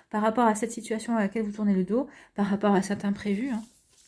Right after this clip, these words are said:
Donc la famille des enseignants, on va aller voir ça. Alors, les enseignants, forcément.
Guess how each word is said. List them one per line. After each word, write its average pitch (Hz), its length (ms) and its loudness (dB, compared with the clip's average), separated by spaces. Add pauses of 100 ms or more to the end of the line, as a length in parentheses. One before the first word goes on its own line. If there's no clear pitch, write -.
(260)
Donc 226 180 -2
la 269 80 4
famille 311 300 2
des 226 160 -2
enseignants, 208 600 -4
on 196 40 -8
va 196 80 -4
aller 196 140 -4
voir 190 200 -8
ça. 294 340 -8 (4000)
Alors, 196 320 -2
les 214 160 -2
enseignants, 202 580 -4
forcément. 202 400 -10